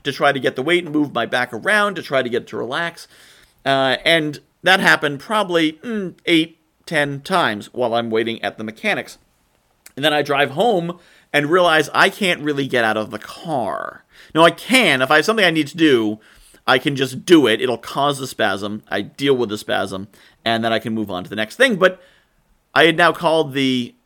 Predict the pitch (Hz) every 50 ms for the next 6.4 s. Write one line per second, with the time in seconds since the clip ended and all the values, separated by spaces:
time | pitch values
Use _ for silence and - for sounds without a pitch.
0 | _ - 123 - 160 185 220 214 - 131 113 113 - 117 113 120 - 120 120 117
1 | 120 113 - - - 120 131 135 151 139 123 110 113 101 113 117 117 - - -
2 | 123 120 160 208 151 - - - - - - - _ _ - 135 139 135 135 127
3 | - _ _ _ _ _ _ _ _ _ _ _ _ - 156 180 196 175 151 147
4 | 135 - - 135 120 117 - 123 113 117 135 131 131 - 127 113 104 101 104 107
5 | - 190 190 170 151 139 135 143 135 131 147 - 226 220 208 - 107 - - 98
6 | 85 78 - - - - -